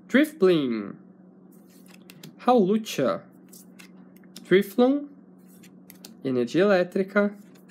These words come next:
o outro Rupa, que é não holográfico, e o Aipam. Beleza, galera? Então, esse é o deck do Rupa. Eu achei ele um deck bem legal. Principalmente que tem cartas boas, como Hawlucha, o Rupa é bom,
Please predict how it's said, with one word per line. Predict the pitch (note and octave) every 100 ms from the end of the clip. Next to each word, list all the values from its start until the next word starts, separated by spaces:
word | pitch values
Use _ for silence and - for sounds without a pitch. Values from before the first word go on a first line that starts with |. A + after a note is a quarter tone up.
| - - - -
o |
outro | D4 G#3+ F#3+ F3
Rupa, | E3 E3+ F3
que | -
é | C#3+
não | C3 B2 A2+
holográfico, | E3 G3 F3+ E3 - C4+ C4 - - - - - - - - -
e | C3+ G#3+ - - - -
o | D4+
Aipam. | B3+ G#3+ - G3+ G3+ G3+ - - - - - - - - - - -
Beleza, | E3 A#3 A#3+
galera? | A#3 A#3 A#3
Então, | G#3+ G3+ F3+ -
esse | A3 A3+
é |
o | A#3
deck | F#3 F3+ F#3
do | E3+ E3 - - - - -
Rupa. | E3 D#3 G3+ G#3+ - - - - - -
Eu | D3+
achei | D#3+ - F3+
ele | F#3
um |
deck | F3+ D3+
bem | D3+ C#3+ D3
legal. | G3 F#3 B2+ B2+ - - -
Principalmente | G#3+ G#3+ A3+ G#3+ -
que |
tem | - F#3
cartas | E3+ E3 E3+
boas, | D3 B2+ C3+
como | - C#3
Hawlucha, | C3+ B2+ C3 C3 D#3+
o | B2+
Rupa | B2 D3+ C3+
é | G#2+
bom, | A#2 C3